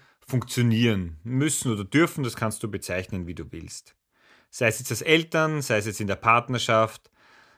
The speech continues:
als Mitarbeiter, mit den Haushalt pflegend und betreuend. Das sind alles Dinge, die waren nicht diskutier- und verhandelbar.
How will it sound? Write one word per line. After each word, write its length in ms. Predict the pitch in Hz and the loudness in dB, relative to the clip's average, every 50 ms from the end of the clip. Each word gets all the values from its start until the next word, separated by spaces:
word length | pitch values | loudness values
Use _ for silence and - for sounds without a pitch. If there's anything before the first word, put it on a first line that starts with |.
| _ _ | _ _
als 200 | - 107 101 - | -10 -10 -2 0
Mitarbeiter, 1080 | 127 131 135 131 - 131 113 117 107 107 107 107 104 - 113 110 107 107 104 95 - _ _ _ _ _ _ _ _ _ _ _ _ _ _ _ _ _ _ _ _ _ _ _ _ _ _ _ _ _ _ | 2 2 2 2 0 0 2 4 4 4 4 2 0 0 2 4 4 4 2 -2 -8 _ _ _ _ _ _ _ _ _ _ _ _ _ _ _ _ _ _ _ _ _ _ _ _ _ _ _ _ _ _
mit 180 | - 104 - - | -16 -12 -10 -10
den 160 | 90 82 - | -10 -4 0
Haushalt 440 | 113 120 123 - 123 113 101 - - | 2 2 2 2 0 -2 -2 -4 -10
pflegend 480 | - - 110 113 110 110 104 113 107 110 | -10 -6 -2 -2 0 0 0 -2 -4 -4
und 180 | 120 107 - | -6 -10 -6
betreuend. 680 | - 117 104 - 98 101 98 98 101 101 101 101 101 - _ _ _ _ - - - - - _ | -6 -6 -6 -4 -2 0 0 2 0 0 -2 -4 -6 -8 _ _ _ _ -20 -20 -20 -20 -8 _
Das 160 | 131 135 131 | -2 -2 0
sind 100 | 180 165 | 0 0
alles 300 | 135 123 135 143 135 135 | 2 4 4 4 2 0
Dinge, 480 | - 135 139 147 147 147 147 143 131 117 - - _ _ _ _ _ _ _ _ _ _ _ | 2 2 2 4 4 2 2 2 0 -2 -6 -12 _ _ _ _ _ _ _ _ _ _ _
die 680 | 247 180 139 117 - _ _ - 123 - - 143 127 | -20 -20 -20 -20 -20 _ _ -20 -18 -8 -6 -2 2
waren 240 | 123 117 120 131 135 | 4 4 6 4 4
nicht 380 | 139 151 135 - - 123 113 127 | 2 0 -2 -4 -8 -10 -6 -4
diskutier- 560 | 135 131 - - 139 127 - 127 127 135 131 | -4 -4 -2 -2 -4 -2 0 0 0 2 0
und 120 | 120 107 | -2 -2
verhandelbar. 720 | - 117 92 95 101 101 95 92 - - 69 57 - - | -4 -4 -2 -2 -4 -4 -4 -6 -10 -10 -14 -16 -16 -20